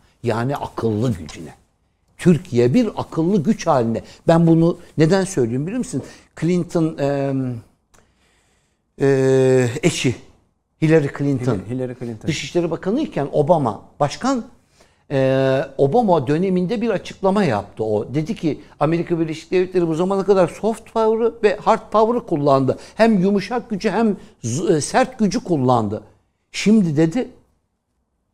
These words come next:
Speaker 1: "smart güce geçiyoruz," dedi. Smart power'a. Yani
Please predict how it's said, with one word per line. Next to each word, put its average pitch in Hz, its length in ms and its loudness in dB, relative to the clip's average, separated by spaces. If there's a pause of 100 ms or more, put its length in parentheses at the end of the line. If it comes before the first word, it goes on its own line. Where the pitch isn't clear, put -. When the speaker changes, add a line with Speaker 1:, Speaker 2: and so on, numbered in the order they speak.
(720)
Speaker 1:
"smart 185 480 -4
güce 107 220 -4
geçiyoruz," 95 800 -8
dedi. 92 260 -10 (120)
Smart 117 460 -10
power'a. 87 400 -14 (420)
Yani 123 400 0